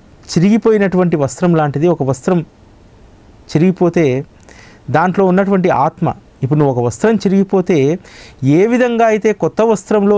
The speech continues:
నీ శరీరాన్ని ప్రవేశపెడతావో, మన శరీరానికి ఆ పతనావస్థ వచ్చినప్పుడు అందులో ఉన్నటువంటి ఆత్మ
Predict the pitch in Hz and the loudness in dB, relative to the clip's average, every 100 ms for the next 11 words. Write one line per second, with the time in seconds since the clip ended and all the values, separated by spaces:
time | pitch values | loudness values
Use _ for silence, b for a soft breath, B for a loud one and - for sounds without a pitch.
0 | 196 185 - 147 196 196 185 170 135 147 | 2 0 0 0 2 2 0 -2 -2 -2
1 | 143 - 127 117 110 104 156 - - B | -4 -4 -4 -2 -4 -4 -8 -14 -20 B
2 | B B B B B - 139 175 190 185 | B B B B B -4 0 0 0 0
3 | 185 277 269 240 233 214 - 240 185 240 | 2 2 0 -2 0 0 -2 -2 -2 0
4 | 240 226 220 185 - 196 175 190 247 165 | 0 -2 -2 -2 -2 -2 -2 -2 0 0
5 | 165 180 180 180 175 160 170 - 147 170 | 0 0 0 0 -2 -2 -2 -2 -4 -4
6 | - | -2